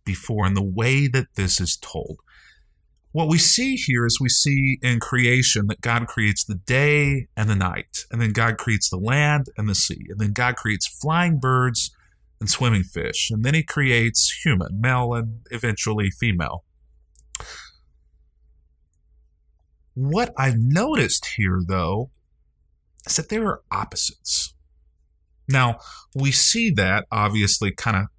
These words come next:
clearly in this idea of male or female, but as we walk through creation, it seems as though long before God created male and female, he was,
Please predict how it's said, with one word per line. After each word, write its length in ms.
clearly 580
in 80
this 240
idea 400
of 260
male 800
or 100
female, 800
but 180
as 120
we 120
walk 540
through 280
creation, 680
it 120
seems 400
as 160
though 320
long 420
before 340
God 320
created 520
male 220
and 100
female, 500
he 120
was, 320